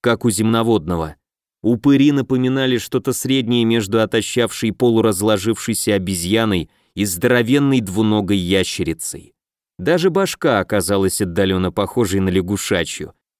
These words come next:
почти без шеи, с широкой зубастой мордой и чуть приплюснутая. Мощные челюсти, способные запросто перегрызть лучевую кость.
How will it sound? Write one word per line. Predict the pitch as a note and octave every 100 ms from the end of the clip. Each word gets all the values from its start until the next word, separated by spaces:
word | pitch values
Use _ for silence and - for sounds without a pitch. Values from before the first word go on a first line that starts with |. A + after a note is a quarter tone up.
| -
почти | G#2 - - G#2+
без | G#2
шеи, | G2 - B2+ A#2+ D#2
с | -
широкой | - B2 B2 B2 C3
зубастой | G#2 A2 G#2+ A2 - A2
мордой | G#2 A#2+ C#3 B2 A#2+ - _ _
и | F#2
чуть | - C#3
приплюснутая. | - C#3 C3+ G#2 F2+ - F2+ - E2 D#2+ _ _ _ _ _ -
Мощные | G2 C3 C#3 - C#3 C3+
челюсти, | - C#3 C3+ B2 -
способные | A#2 - A#2 - B2 A#2+ B2
запросто | G#2+ A#2+ A#2+ A#2 G#2+ B2
перегрызть | G#2+ A#2 A2 G#2 A#2 G#2+ -
лучевую | A2 G2+ A2+ G#2+ A2
кость. | - G#2+ F#2 -